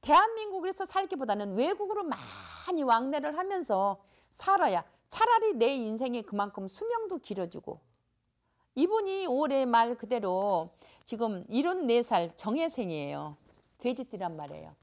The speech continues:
자, 올서부터 이 사람이 자기 능력으로 올해 이렇게 둥지에서 깨어났다? 아닙니다.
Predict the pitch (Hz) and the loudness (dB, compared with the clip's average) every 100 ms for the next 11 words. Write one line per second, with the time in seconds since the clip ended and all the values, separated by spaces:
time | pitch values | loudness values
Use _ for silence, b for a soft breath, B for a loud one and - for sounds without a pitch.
0 | _ - 220 - b b b b b b | _ 0 0 0 b b b b b b
1 | - 277 403 466 466 392 403 330 285 370 | 0 6 6 4 0 -2 -2 -2 -2 2
2 | 349 302 262 - - 269 349 269 262 359 | 2 2 -2 -4 -4 0 2 2 2 2
3 | 415 370 302 294 294 208 247 277 277 247 | 2 2 2 0 0 2 4 4 2 2
4 | 240 240 226 - 277 302 285 254 233 226 | 2 0 -2 -2 -4 -2 -4 -4 -4 -4
5 | 349 349 277 233 - 320 - 214 214 180 | -4 -2 0 -2 -2 -2 0 0 0 -6
6 | 151 151 | -8 -12